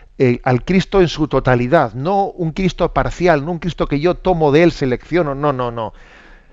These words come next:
El cristianismo no es un compendio de prohibiciones, es gracia. El cristianismo es un camino exigente de felicidad, que es exigente, que me llama a la conversión, que,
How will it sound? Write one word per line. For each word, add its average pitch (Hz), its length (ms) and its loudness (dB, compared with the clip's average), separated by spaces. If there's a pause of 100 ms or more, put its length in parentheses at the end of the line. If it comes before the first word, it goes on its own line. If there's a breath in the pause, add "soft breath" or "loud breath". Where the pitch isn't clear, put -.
(260 soft breath)
El 139 180 6
cristianismo 185 720 2
no 202 280 4
es 139 200 2
un 123 100 -8
compendio 127 600 2
de 123 120 2
prohibiciones, 117 840 -4 (420)
es 208 240 2
gracia. 151 480 -2 (1600 loud breath)
El 123 160 0
cristianismo 208 600 2
es 208 120 -4
un 202 100 -4
camino 185 400 0
exigente 156 720 0
de 107 100 -2
felicidad, 98 600 -6 (540 soft breath)
que 120 120 0
es 165 100 -2
exigente, 147 600 -2
que 101 120 -6
me 92 100 -8
llama 160 200 0
a 214 40 -2
la 214 80 -4
conversión, 127 680 -4 (500 soft breath)
que, 117 680 0